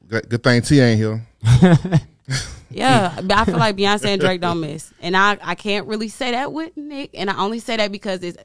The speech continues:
Speaker 3: it's a couple tracks I really don't care for.
Speaker 1: Yeah.
Speaker 3: You know what I'm
Speaker 1: She
Speaker 3: saying?
Speaker 1: got
Speaker 3: But she
Speaker 1: haters. She got haters, too.
Speaker 3: Yeah,
Speaker 1: She,
Speaker 3: but
Speaker 1: she
Speaker 3: she
Speaker 1: got
Speaker 3: fine.
Speaker 1: haters.
Speaker 3: Overall,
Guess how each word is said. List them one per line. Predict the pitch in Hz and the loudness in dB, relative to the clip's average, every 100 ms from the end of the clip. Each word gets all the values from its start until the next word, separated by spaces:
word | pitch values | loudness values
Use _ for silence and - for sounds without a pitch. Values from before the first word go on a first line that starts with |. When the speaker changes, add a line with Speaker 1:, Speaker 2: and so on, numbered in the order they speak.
| - | -14
Speaker 3:
it's | 185 | -10
a | |
couple | 220 208 | -10 -8
tracks | 214 196 | -8 -8
I | - | -8
really | 190 220 | -8 -8
don't | 208 220 | -8 -10
care | - 165 | -12 -18
for. | - 67 - _ | -16 -20 -20 _
Speaker 1:
Yeah. | - - - | -20 -20 -14
Speaker 3:
You | 196 | -6
know | 190 | -6
what | 185 | -6
I'm | |
Speaker 1:
She | - | -6
Speaker 3:
saying? | 175 | 0
Speaker 1:
got | 175 | 2
Speaker 3:
But | 143 | 4
she | 131 | 2
Speaker 1:
haters. | 117 110 - | 0 -8 -10
She | 151 | -2
got | 131 117 | 0 0
haters, | 110 95 | 0 -4
too. | - 92 90 | -10 -12 -12
Speaker 3:
Yeah, | - 453 220 | -6 -4 -4
Speaker 1:
She, | |
Speaker 3:
but | 202 247 | -6 -8
Speaker 1:
she | 320 | -8
Speaker 3:
she | |
Speaker 1:
got | - | -4
Speaker 3:
fine. | - 381 | 0 2
Speaker 1:
haters. | 349 | 2
Speaker 3:
Overall, | 208 240 269 277 330 339 - | 2 0 0 2 2 -2 -6